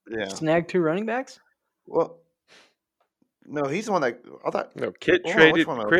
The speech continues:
Speaker 1: looking at?
Speaker 3: okay, here,
Speaker 1: Yeah.
Speaker 3: tr-, Kit traded away Mike Williams and Justin Jefferson.
Speaker 1: Oh, so it has actually gone through. That's,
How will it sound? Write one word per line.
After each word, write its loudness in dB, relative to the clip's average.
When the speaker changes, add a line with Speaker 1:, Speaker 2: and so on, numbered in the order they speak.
Speaker 1:
looking -14
at? -8
Speaker 3:
okay, 2
here, -2
Speaker 1:
Yeah. -2
Speaker 3:
tr-, -18
Kit 2
traded 2
away 6
Mike 4
Williams 0
and -12
Justin -6
Jefferson. -6
Speaker 1:
Oh, 4
so 0
it 4
has 0
actually -6
gone -8
through. -8
That's, -6